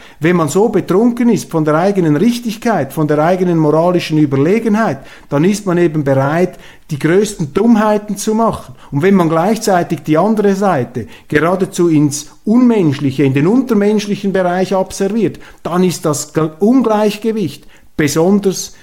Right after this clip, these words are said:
gefährlich. Und im Moment sind die Medien nicht in der Lage, bei uns diesen Sachverhalten gerecht zu werden, eben wegen dieses Haltungsjournalismus,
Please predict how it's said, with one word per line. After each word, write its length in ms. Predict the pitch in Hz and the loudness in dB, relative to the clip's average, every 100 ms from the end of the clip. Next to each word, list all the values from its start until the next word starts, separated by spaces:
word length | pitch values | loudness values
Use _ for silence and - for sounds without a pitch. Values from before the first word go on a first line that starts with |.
| - - | -8 -2
gefährlich. 720 | 143 139 147 185 123 - - - - | 0 2 0 0 -4 -10 -20 -16 -4
Und 220 | 143 151 | 0 2
im 100 | 147 | 2
Moment 600 | 139 139 180 220 214 - | 2 2 2 0 -2 -8
sind 440 | - 185 190 - | -2 0 0 0
die 120 | 139 135 | 0 2
Medien 640 | 185 240 208 139 104 98 - - 113 | 2 0 0 -2 -2 -8 -16 -12 -2
nicht 340 | 160 226 - | 0 0 0
in 140 | 202 190 | 0 2
der 100 | 185 | 0
Lage, 340 | 123 120 143 | 0 -2 -2
bei 240 | 143 143 | 0 2
uns 360 | 117 104 95 - - - | 0 -4 -8 -14 -16 -4
diesen 240 | 180 165 | -2 0
Sachverhalten 800 | 135 151 170 - 156 147 143 143 | 0 0 -2 -4 0 0 0 -2
gerecht 380 | 131 135 196 196 | -2 0 0 -2
zu 140 | 190 170 | -2 0
werden, 260 | 165 147 | 0 2
eben 200 | 156 160 | 0 2
wegen 220 | 147 139 | 0 0
dieses 300 | 135 127 113 | -2 -4 -4
Haltungsjournalismus, 1300 | 127 160 202 190 170 175 165 156 160 156 151 139 - | 0 0 0 0 0 0 2 2 0 0 0 -2 -6